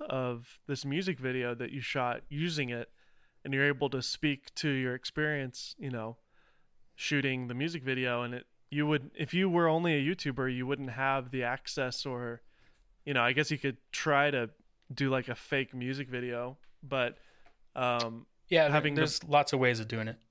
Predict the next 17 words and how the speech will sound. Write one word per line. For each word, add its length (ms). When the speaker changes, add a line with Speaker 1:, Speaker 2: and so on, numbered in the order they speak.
Speaker 1:
having 220
that 200
budget, 480
like, 220
you're 180
using 300
someone 260
else's 300
budget 600
to 100
shoot, 340
obviously, 360
their 180
music 300
video, 300
but 160
then 260